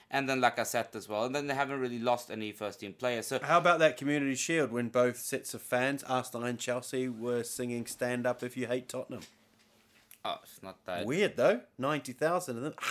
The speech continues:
Speaker 2: hate Tottenham.
Speaker 1: Yeah, I think it's a bit
Speaker 2: United in hate.
Speaker 1: I think it was a bit odd for those two teams that, that they united. And that's it. Tottenham and Arsenal wouldn't stand and sing "We hate Chelsea."
Speaker 2: Mm.
Speaker 1: Tottenham, Chelsea wouldn't stand and
Speaker 2: That was quite
Speaker 1: Yeah,
Speaker 2: strange.
Speaker 1: but, but this is a proof of,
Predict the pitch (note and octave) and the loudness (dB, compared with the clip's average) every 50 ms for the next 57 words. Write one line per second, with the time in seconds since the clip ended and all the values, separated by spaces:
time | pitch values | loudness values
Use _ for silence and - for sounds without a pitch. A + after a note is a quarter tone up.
0 | - - - C4+ D#4 D#4 C#4+ B3+ - _ - - _ _ - - - - - - | -4 2 4 4 4 4 0 -6 -14 _ -18 -20 _ _ -14 -8 -6 -6 -6 -6
1 | - G#2+ E2 - _ B2 C3+ E3 E3 C3+ - - _ _ _ _ _ _ _ _ | -8 -10 -10 -14 _ -12 -10 -8 -8 -10 -10 -16 _ _ _ _ _ _ _ _
2 | _ - - - - A#2+ A#2+ B2 C#3 D3+ D#3 D3+ D#3 E3+ F#3 G3+ G#3 G3+ - D3+ | _ -20 -20 -18 -18 -14 -8 -2 0 2 4 6 6 6 8 6 4 4 2 2
3 | B2+ - - - C3+ C3 B2 A#2+ D3 D#3 D3+ - - - - - - - - - | 2 2 0 -2 -2 -2 0 0 0 0 0 -2 -6 -12 -16 -16 -20 -20 -20 -20
4 | - - - C4 B3 C4 A#3+ F#3 - E3 D3 B2+ C3+ C3 B2+ - - - D3+ F3 | -12 -6 -6 -4 -4 -4 -4 -6 -6 -6 -4 -2 0 -2 -2 -2 0 2 4 4
5 | F#3+ D#3 A2+ - - B2 G#2 A#2 A2+ A2+ G#2+ - - - A#2 G#2 - - B2 B2+ | 4 2 0 -6 -12 -8 -4 -2 -2 -2 -4 -6 -8 -8 -8 -8 -6 -6 -6 -6
6 | A#2+ A2 - - G#2+ G2+ - _ _ _ _ _ _ _ _ _ _ _ _ _ | -6 -8 -8 -8 -8 -8 -8 _ _ _ _ _ _ _ _ _ _ _ _ _
7 | _ _ _ _ _ _ - G#2+ G2+ - - G#2+ G2+ G2 G2 G2 F#2 F#2+ G2 G2 | _ _ _ _ _ _ -12 -12 -12 -8 -8 -6 -6 -6 -6 -8 -10 -12 -12 -10
8 | F#2 F2+ F2+ F2 F2 F2+ F#2+ A#2 A#2+ - - F2+ D2+ - - D3+ C#3+ - - D3 | -10 -10 -10 -10 -10 -8 -8 -8 -8 -10 -14 -16 -14 -6 -4 -4 -4 -2 -4 -4
9 | C3+ C3 A#2+ B2+ D3 D#3 D#3 - - D3 B2+ A#2+ A2+ A2 G#2+ G#2 G2 - - - | -4 -2 0 0 0 0 0 -2 -6 -8 -6 -6 -8 -8 -10 -10 -12 -16 -18 -12
10 | - - A2 G#2 G2+ G2 F#2 - - G2 F#2+ F#2 F2 F2 F2 E2+ E2 - - G#2+ | -6 -4 -4 -4 -4 -6 -10 -10 -10 -10 -10 -10 -8 -8 -8 -8 -8 -8 -8 -8
11 | A2 G#2+ - - F2 E2 A#2 A2 A2 F#2+ G#2 G2+ F#2+ - B2 A#2+ B2 - A2+ G#2 | -8 -8 -10 -12 -12 -10 -8 -10 -10 -10 -12 -12 -6 -4 -4 -4 -4 -6 -10 -10
12 | G2 G2 F#2 - - G2+ F#2 F2 E2+ F2 - E2+ - - - - D#2+ - - - | -10 -10 -12 -12 -12 -12 -12 -12 -12 -14 -16 -16 -18 -16 -14 -14 -14 -14 -6 2
13 | F#3+ A3 A3+ G#3+ G#3 - - F3+ F#3 - - B2+ G#3 G3+ G3+ G3 D#3 D#3+ - - | 4 6 6 6 4 4 6 4 4 4 4 0 -4 -2 -2 -4 -4 -6 -6 -2
14 | E3+ F#3+ F#3+ E3+ - D3 C3+ B2 | 0 2 2 2 2 2 0 0